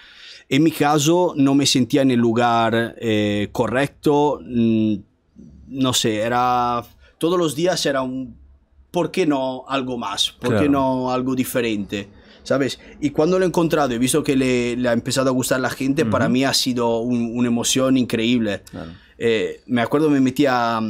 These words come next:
Speaker 1: me ponía a soñar, que es un tema de, de Morad,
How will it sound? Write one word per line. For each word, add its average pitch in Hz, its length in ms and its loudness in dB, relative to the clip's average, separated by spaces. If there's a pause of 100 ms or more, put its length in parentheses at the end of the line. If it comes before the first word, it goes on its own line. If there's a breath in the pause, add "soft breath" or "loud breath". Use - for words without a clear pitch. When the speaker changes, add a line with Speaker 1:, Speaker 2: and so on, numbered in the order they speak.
(120)
Speaker 1:
me 127 140 0
ponía 131 280 0
a - 20 0
soñar, 139 720 0
que - 80 -4
es 127 140 -2
un 120 180 2
tema 123 320 2
de, 104 920 -2
de 117 140 -2
Morad, 110 400 0